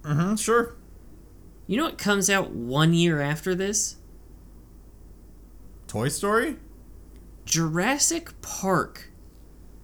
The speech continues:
Speaker 1: Oh. Oh, no.
Speaker 2: Yeah.
Speaker 1: Hmm.
Speaker 2: And look, you can go back and look at Jurassic Park,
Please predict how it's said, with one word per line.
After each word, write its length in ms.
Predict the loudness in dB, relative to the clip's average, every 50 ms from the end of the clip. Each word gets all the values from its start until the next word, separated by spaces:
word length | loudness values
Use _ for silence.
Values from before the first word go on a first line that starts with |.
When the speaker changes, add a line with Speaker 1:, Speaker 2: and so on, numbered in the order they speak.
| -20 -20 -20 -20 -20 -20 -20 -20 -20 -20 -20 -18 -10 -4
Speaker 1:
Oh. 840 | 0 2 2 4 4 2 2 0 0 -2 -4 -4 -6 -8 -8 -10 -12 -14 -16 -18 -18 -20 -20 -20 -20 -20 -20 -20 -20 -20 -20 -20 -20 -20 -20 -20 -20 -20 -20 -20 -20 -20 -20 -12 -6
Oh, 280 | -2 0 0 0 0 0
no. 560 | 0 -2 -2 -2 -4 -4 -6 -8 -8 -8 -8 -10 -10 -10 -10 -10 -10 -10 -8
Speaker 2:
Yeah. 640 | -6 -4 -2 0 2 2 2 2 0 -2 -4 -6 -10 -16 -20 -20 -20 -20 -20 -20 -20 -20 -20 -20 -20 -20 -20 -20 -20 -8 -4
Speaker 1:
Hmm. 500 | -2 0 0 0 0 0 -2 -2 -4 -6 -6 -8 -10 -10 -12 -12 -14 -18 -20 -20 -12 -4 0
Speaker 2:
And 320 | 2 2 2 2 0 -4 -12 -20 -20 -20 -20 -20 -20 -20 -20 -20 -20 -16 -10
look, 440 | -6 -2 -2 -2 -2 -2 -6 -12 -18 -20 -20 -20 -20 -10
you 200 | -4 -2 -2 -2
can 180 | -2 -2 -2 0
go 160 | 0 0 2
back 280 | 2 2 0 0 0 0
and 160 | 0 0 2
look 200 | 0 0 0 -2
at 100 | -2 -2
Jurassic 520 | 0 0 0 0 0 0 -2 -4 -4 -6
Park, 360 | -6 -4 -2 -2 -4 -4 -8